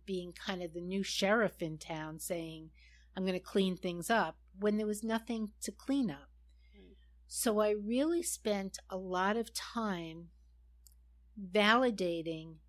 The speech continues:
Speaker 1: what had already happened and learning about what that was.
Speaker 2: Mm-hmm.
Speaker 1: The thing that was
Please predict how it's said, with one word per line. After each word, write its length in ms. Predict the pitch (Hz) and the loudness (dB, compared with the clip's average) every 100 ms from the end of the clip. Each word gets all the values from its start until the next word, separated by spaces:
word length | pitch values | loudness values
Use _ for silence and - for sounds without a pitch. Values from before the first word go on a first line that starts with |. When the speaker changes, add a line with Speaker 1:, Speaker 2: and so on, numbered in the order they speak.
| - | -8
Speaker 1:
what 200 | 202 190 | 2 2
had 180 | 180 180 | 2 0
already 340 | 180 175 170 | 2 0 -4
happened 520 | 165 - 156 - 165 165 | -6 -4 -6 -6 -8 -6
and 200 | 190 196 | -4 -2
learning 380 | 214 262 285 220 | 4 4 4 2
about 320 | 180 175 165 | 2 0 0
what 220 | 180 175 - | -2 -4 -2
that 220 | 165 - | -4 -4
was. 500 | 175 147 - - - 214 | -4 -4 -6 -12 -14 -18
Speaker 2:
Mm-hmm. 460 | 196 - - 190 | -20 -20 -20 -10
Speaker 1:
The 120 | 196 202 - | -8 -8 -6
thing 200 | 262 285 | -2 0
that 160 | 302 226 | 0 0
was 240 | 208 196 | 0 -2